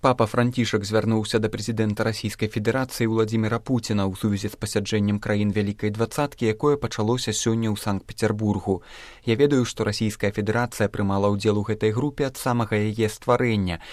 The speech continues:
і заўсёды выконвала пазітыўную ролю ў паляпшэнні кіравання сусветнымі фінансамі, якія глыбока закрануў крызіс,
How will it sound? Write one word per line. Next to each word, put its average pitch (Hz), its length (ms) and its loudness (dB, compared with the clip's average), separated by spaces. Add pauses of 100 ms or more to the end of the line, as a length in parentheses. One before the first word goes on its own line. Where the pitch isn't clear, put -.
(200)
і 110 80 -2
заўсёды 131 400 2
выконвала 123 560 0
пазітыўную 123 720 0
ролю 113 240 2
ў 107 80 0
паляпшэнні 104 640 -2
кіравання 110 480 0
сусветнымі 101 640 -2
фінансамі, 104 720 -2 (240)
якія 143 240 -2
глыбока 120 480 0
закрануў 117 480 -2
крызіс, 113 400 -2